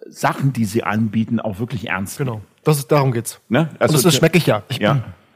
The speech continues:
Speaker 2: ich gehe ins Restaurant und merke, es ist jetzt hier nun, äh, Wischiwaschi, dass mal der Veganer was, äh, zwischen die, zwischen die Zähne bekommt oder machen die sich wirklich Gedanken, haben ihre Zahlen da, ey, zehn Prozent der Gäste sind vegan, okay,
Speaker 1: Ja.
Speaker 2: dann müssen wir denen auch ein bisschen was bieten. Also ist ja auch ein Riesenunternehmen und die ha-, haben auch Ahnung, die haben das Wissen,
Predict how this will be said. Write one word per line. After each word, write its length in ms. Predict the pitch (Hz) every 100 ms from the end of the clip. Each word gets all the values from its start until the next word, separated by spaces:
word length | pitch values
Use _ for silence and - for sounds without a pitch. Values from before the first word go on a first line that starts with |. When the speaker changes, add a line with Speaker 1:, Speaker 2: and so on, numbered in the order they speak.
| -
Speaker 2:
ich 80 | 131
gehe 100 | 170
ins 100 | 160
Restaurant 340 | 160 - 139 156
und 40 |
merke, 280 | 139 151 139 - 139
es 120 | 135 143
ist 100 | 147
jetzt 140 | 139
hier 100 | 151
nun, 300 | 143 139 135
äh, 200 | 123 120
Wischiwaschi, 520 | 139 147 135 151 - 160
dass 180 | 143 143
mal 180 | 139 131
der 120 | 127
Veganer 340 | 127 123 139
was, 240 | 135 131 127
äh, 140 | 117
zwischen 320 | - 127 123
die, 160 | 123 123
zwischen 200 | - 131
die 60 |
Zähne 220 | 120 143 165
bekommt 200 | 175 139
oder 180 | 135 - - - 135
machen 200 | - 127
die 80 | 147
sich 120 | 117
wirklich 220 | 131 123 120
Gedanken, 320 | 143 165 127
haben 140 | 147
ihre 180 | 139 131
Zahlen 380 | - 131 131 123
da, 140 | 143
ey, 300 | - 143 143 - -
zehn 200 | - 139
Prozent 340 | 139 - 139 131
der 60 |
Gäste 280 | 127 135 123
sind 220 | 139 151
vegan, 360 | 135 123 127 143 - -
okay, 120 | - 127
Speaker 1:
Ja. 60 |
Speaker 2:
dann 80 | 135
müssen 180 | 139 143
wir 40 |
denen 120 | 139 135
auch 100 | 123
ein 60 |
bisschen 200 | 139 139
was 80 | 131
bieten. 240 | - 156 147 - -
Also 160 | 135 135 - -
ist 140 | 120
ja 60 | 151
auch 100 | 131
ein 60 | 127
Riesenunternehmen 640 | 123 123 131 117 110 123
und 120 | 113
die 160 | 110 110
ha-, 220 | 123 131 -
haben 140 | 131
auch 120 | 135 -
Ahnung, 300 | 123 139 120
die 100 | 117
haben 100 | 131
das 140 | 107
Wissen, 300 | 127 147